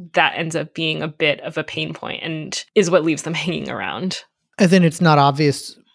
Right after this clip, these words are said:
Speaker 2: which of the two branches in a conditional should be kept?
Speaker 1: Right. And I, and maybe that also depends on that distinction we were talking about between a product release flag and,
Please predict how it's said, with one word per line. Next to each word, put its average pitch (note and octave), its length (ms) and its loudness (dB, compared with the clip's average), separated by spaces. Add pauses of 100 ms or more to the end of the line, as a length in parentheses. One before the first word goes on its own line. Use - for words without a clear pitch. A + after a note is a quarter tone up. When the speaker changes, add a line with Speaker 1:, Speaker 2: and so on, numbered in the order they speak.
(160)
Speaker 2:
which D#3 340 2
of E3 80 2
the D3 80 -2
two D3+ 180 2
branches D3 800 0
in D#3+ 120 0
a D3 100 2
conditional D3+ 520 0
should D3+ 200 -2
be C#3+ 80 -2
kept? - 460 -4 (500)
Speaker 1:
Right. E3 340 2
And G3+ 140 2
I, G3+ 40 6
and G3 460 4
maybe G3 340 4
that F3 160 4
also F3 240 0
depends D3+ 440 -6
on D#3+ 140 -6
that C#3 120 -6
distinction D3+ 460 -4
we F#2 80 -10
were F#2 80 -6
talking - 340 -6
about - 200 -6
between - 340 -6
a - 80 -4
product - 600 -2 (100)
release E3 600 2
flag - 640 -2
and, D3 420 -8